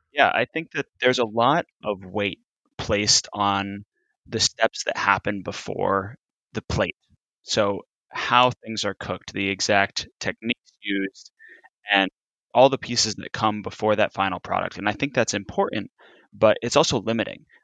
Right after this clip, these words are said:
I think that there are certain areas, especially in the way that we cook and finish foods, where the perception of quality is so dependent on the process used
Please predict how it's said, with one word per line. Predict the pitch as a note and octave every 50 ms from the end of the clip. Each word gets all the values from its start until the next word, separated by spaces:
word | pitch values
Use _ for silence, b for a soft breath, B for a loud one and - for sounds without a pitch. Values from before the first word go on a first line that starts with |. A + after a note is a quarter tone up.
| b -
I | F#2
think | A2 - A2+ G2+ -
that | - G2+ -
there | - G2+ G2 G2
are | F#2+ F#2+ F#2+
certain | - - A#2 A2+ A#2 G#2 F#2+
areas, | F2+ F#2+ G2+ G#2 G#2 G2+ G2 F#2+ - - - - - - -
especially | G#2 - - A2+ G#2+ - - G#2+ G#2 G2
in | G2
the | G2 F#2+
way | F#2+ F#2+ F#2+ F#2+
that | F#2+ -
we | F#2+ G2 F#2+ F#2+ F#2+ F#2+ - _ _ _ _ _ _ _ _
cook | - E3 D#3+ - - A2+
and | G2+ F#2+
finish | - B2+ B2 A#2+ A#2+ - - -
foods, | - G#2 G2+ G2 G2 G2 - - - - b b b b b b b
where | - F#2+ F#2+ G#2+ G#2 G2+ G2+ G2 G2 - - - _ _ _ _ _ _
the | - A2+
perception | - A2+ A2 - C#3+ - - - C3+ A#2+
of | G#2 -
quality | - - - G#2 G#2 G#2+ G#2+ G#2 G#2 G2 F#2+ -
is | - G2 -
so | - - - - - A#2 A2 A2 A2+ A2+ A2
dependent | G2+ - - - - G2 G2+ G2 G2 F#2+ -
on | F2 G2
the | G2+ F#2+
process | - - G2+ G2 - - G2+ G2 - -
used | G#2 G2+ G2+ F#2+ F#2+ - - -